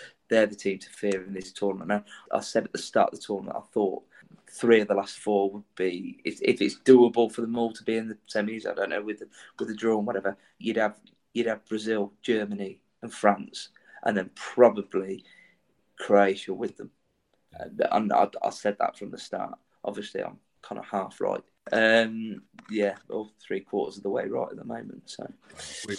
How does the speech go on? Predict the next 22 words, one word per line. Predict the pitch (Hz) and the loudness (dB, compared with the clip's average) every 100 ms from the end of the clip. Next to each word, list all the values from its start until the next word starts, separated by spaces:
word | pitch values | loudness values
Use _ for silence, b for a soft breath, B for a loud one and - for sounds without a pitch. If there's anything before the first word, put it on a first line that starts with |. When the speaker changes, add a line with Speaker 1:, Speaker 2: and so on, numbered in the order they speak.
| - | 4
Speaker 2:
we | 123 | 8
Speaker 1:
yeah. | 135 | 8
Speaker 2:
shall | 117 | 8
see. | - - 101 98 82 73 | -2 -6 -4 -4 -4 -8
We | 101 | -10
shall | - 87 | -10 -12
see. | - 104 98 82 78 b b - | -10 -4 -2 -2 -8 b b -6
Quarterfinal | 170 170 - 156 139 123 - | 0 0 0 -4 -2 -2 -4
is | 117 113 | -4 -2
on | 120 110 104 101 - - | 0 0 -4 -6 -10 -8
Saturday. | - - 107 - 95 90 92 101 120 135 B B B - | -2 0 0 -2 -4 0 2 2 0 -2 B B B -6
Uh, | 92 98 | 0 0
we're | 120 | 0
talking | - 117 - 107 | -2 -2 -2 0
on | 104 101 101 80 | 2 2 0 2
Wednesday. | 113 120 113 - | 2 2 0 2
What, | 139 120 | 2 2
what | - | 0
are | 131 | 0
you | |
up | 110 | 0
to | - 104 | 0 -2